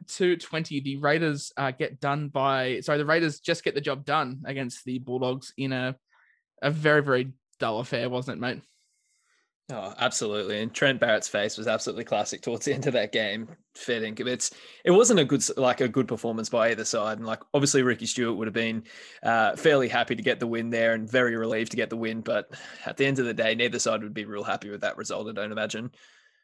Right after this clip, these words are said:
Speaker 1: Yeah, look, this, this Magic round was, uh, was a tough watch. And this was one of the games. If I didn't have to make content, uh, probably wouldn't have watched today's footy just because, yeah, just the writing was on the wall with, with all these rule changes. We'll, we'll harp on it, but yeah, like,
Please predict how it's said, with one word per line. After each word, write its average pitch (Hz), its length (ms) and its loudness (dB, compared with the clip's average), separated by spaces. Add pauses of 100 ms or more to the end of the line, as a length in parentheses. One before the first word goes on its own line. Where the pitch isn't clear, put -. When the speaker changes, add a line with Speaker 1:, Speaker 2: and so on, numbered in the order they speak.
(200)
Speaker 1:
Yeah, 127 260 -4
look, 156 260 -6 (260)
this, 170 280 0
this 208 200 0
Magic 151 300 2
round 139 300 -2
was, 139 280 -6 (680)
uh, 170 260 8
was 180 140 6
a 175 40 4
tough 170 260 2
watch. 123 340 -4
And 139 160 0
this 143 100 -2
was 135 120 -8
one 127 120 0
of 123 60 -4
the 120 60 -2
games. 120 300 -2
If 156 100 0
I 165 80 8
didn't 185 160 2
have 165 120 0
to 160 60 -8
make 127 140 -2
content, 123 520 -4
uh, 120 260 -4 (200)
probably 139 200 -4
wouldn't 120 220 -2
have 123 100 -6
watched 120 260 -4
today's 123 200 -4
footy 127 380 -4 (420)
just - 180 -4
because, 127 280 -6
yeah, 117 160 -4
just - 240 -8
the 170 120 4
writing 180 200 6
was 160 80 0
on 143 80 -6
the 127 80 -4
wall 127 220 -2
with, 131 180 -4
with 135 140 -8
all 131 120 -4
these 123 320 -6 (540)
rule 190 160 6
changes. 180 360 0
We'll, 165 160 -6
we'll 180 120 0
harp 185 260 6
on 143 140 4
it, 139 120 -2
but 135 260 0 (140)
yeah, 127 180 0
like, 139 160 -2